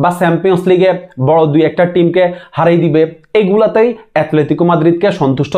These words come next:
থাকতে হবে এই দিয়াগো সিমিওনে যতদিন থাকবে। আর এই দিয়াগো সিমিওনের আন্ডারে আমি অ্যাটলেটিকো মাদ্রিদের ভালো আসলে ফিউচার দেখি না। আর্জেন্টাইন যে প্লেয়ারগুলো আছে, আমি গত কয়েকদিন থেকে বারবারই বলতেছিলাম যে হুলিয়ান আলভারেজ,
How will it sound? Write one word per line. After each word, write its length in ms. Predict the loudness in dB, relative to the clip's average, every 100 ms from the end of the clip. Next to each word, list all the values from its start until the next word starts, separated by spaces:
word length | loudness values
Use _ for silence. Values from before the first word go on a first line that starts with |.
| 0
থাকতে 260 | -2 -2 -2 0
হবে 200 | 0 -4 -6 _ -2
এই 80 | 0 2
দিয়াগো 280 | 0 0 0 -2
সিমিওনে 400 | 0 2 2 0 -4 -8 -2
যতদিন 380 | -2 0 0 2 0
থাকবে। 320 | -2 -2 0 -2 -4 -6 -2
আর 60 | -2 0 0
এই 80 | 2 0
দিয়াগো 320 | 2 2 0 -2
সিমিওনের 440 | 0 2 2 2 2
আন্ডারে 280 | 2 2 0 -4 -12 -6
আমি 140 | 0 0 0
অ্যাটলেটিকো 460 | -2 -2 -2 0 0
মাদ্রিদের 360 | 2 2 2 0 -4 -10 -4 0
ভালো 180 | 2 0
আসলে 200 | 0 -2 -2
ফিউচার 320 | 0 0 0 0
দেখি 200 | 0 0 0
না। 80 | 0 -6 -16 -10 -4
আর্জেন্টাইন 480 | -2 0 0 0 0 0
যে 60 | 0
প্লেয়ারগুলো 380 | 2 0 2 0 0
আছে, 180 | 0 -2 -2 _ -4
আমি 120 | 0 2 2 0
গত 120 | 0 0
কয়েকদিন 300 | 0 2 0 0
থেকে 160 | 0 0
বারবারই 320 | 2 0 2 2
বলতেছিলাম 460 | 2 0 0 0 -2 -6 -20 -10 0
যে 80 | 0 2
হুলিয়ান 380 | 2 2 2 2
আলভারেজ, 380 | 2 0 0